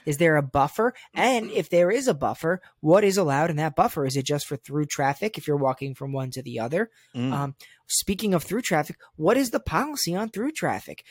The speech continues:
Speaker 1: through the nude beach? Right? I used to go through it all the time. I used to just,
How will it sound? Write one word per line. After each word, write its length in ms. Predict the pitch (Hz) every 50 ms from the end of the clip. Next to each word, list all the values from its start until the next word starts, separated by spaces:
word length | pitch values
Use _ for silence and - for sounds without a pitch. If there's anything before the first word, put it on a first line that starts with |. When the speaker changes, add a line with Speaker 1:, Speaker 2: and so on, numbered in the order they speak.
| - _ _
Speaker 1:
through 240 | - 143 139 147 160
the 100 | 180 185
nude 260 | 190 220 277 320 311
beach? 340 | - 135 131 - - - - - _ _ _
Right? 220 | - 131 151 - -
I 120 | 131 185
used 240 | 247 165 240 - -
to 40 | 123
go 180 | 131 123 123 127
through 240 | - 147 147 156
it 60 | 160 170
all 120 | 175 185
the 80 | 190 185
time. 320 | - - 330 359 320 -
I 60 | 147
used 100 | 151 147
to 80 | 160 156
just, 180 | 151 143 139